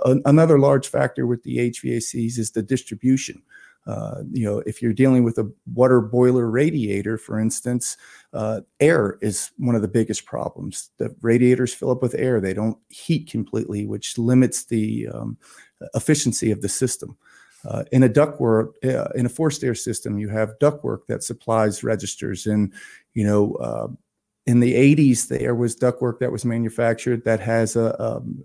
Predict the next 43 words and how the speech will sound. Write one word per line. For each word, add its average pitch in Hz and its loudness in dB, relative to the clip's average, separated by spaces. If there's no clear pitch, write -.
a - -6
deficiency 139 0
in 120 2
the 120 -2
vapor 147 2
barrier, - -6
where 117 2
they 120 0
placed 143 2
this - -6
flexible 123 -4
material 123 0
in 113 2
an 104 0
attic 123 2
thinking 113 -4
that, 107 -6
uh, 110 -8
this 110 -2
plastic - -4
was 101 -6
gonna 104 -6
protect 113 -10
it 113 -6
from 95 -8
heat, 127 0
and 139 -4
the 110 -6
plastic - -4
failed 139 0
in 101 -2
the 98 -8
heat. - -12
Um, 101 -4
in 120 4
certain 151 0
areas 123 2
where 123 -4
we 120 0
live 120 0
here 117 -2
in 113 2
Maryland, 139 2